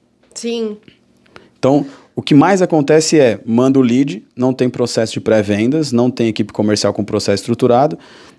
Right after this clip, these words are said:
Speaker 2: não atende o lead na hora, ou a-, vai atender dois dias depois, às vezes, aí não vende, e a culpa é do marketing que não mandou lead qualificado. Não é cem por cento do marketing. É,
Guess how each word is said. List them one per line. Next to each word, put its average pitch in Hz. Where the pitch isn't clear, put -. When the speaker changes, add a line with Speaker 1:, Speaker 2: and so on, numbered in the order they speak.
Speaker 2:
não 143
atende 131
o -
lead 110
na 127
hora, 143
ou 120
a-, 127
vai 117
atender 117
dois 117
dias 110
depois, 117
às 107
vezes, 143
aí 117
não 123
vende, 135
e 143
a 135
culpa 131
é -
do 143
marketing 127
que -
não 123
mandou 120
lead 117
qualificado. 110
Não 107
é 131
cem 131
por 135
cento -
do 139
marketing. 123
É, 101